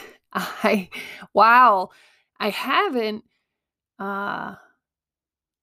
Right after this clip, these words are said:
I haven't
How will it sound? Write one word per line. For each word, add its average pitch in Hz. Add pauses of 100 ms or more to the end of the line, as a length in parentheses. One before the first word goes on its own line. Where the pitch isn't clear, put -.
(2250)
I 208
haven't 269